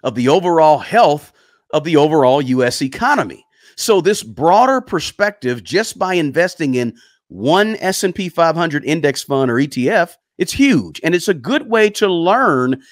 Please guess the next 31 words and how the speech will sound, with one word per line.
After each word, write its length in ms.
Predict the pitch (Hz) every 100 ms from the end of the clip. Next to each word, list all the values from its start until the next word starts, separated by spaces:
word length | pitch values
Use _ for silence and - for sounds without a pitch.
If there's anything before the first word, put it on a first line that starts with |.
| _ -
as 160 | 139 156
a 40 |
beginner 600 | 123 131 95 165 180 170
investor. 720 | 147 143 123 131 - - - -
Now, 160 | 131 87
number 260 | 165 196
six 280 | - 214 214
is 120 | 190
this, 260 | 165 - - _ _ 117
global 400 | 165 226 220 214
exposure. 680 | 185 - 156 120 110 - _ _ _
When 180 | 165 175
you're 200 | 202 285
invested 720 | - 196 135 156 170 - 123 -
in 120 | 131
the 120 | 131
S 140 | 151
and 100 | 135
P 180 | 123 131
five 260 | 120 110 98
hundred, 340 | 123 92 85 _ _ _ -
many, 420 | 127 170 277 311
many, 220 | 262 254 233
many 280 | 214 196
of 100 | 151
those 240 | 139 143 -
companies 600 | - 202 147 104 101 - -
have 300 | 156 143 -
significant 880 | - 160 143 208 233 226 202 - 110
global 520 | 127 143 180 175 170
operations. 960 | 139 143 131 120 120 - - - -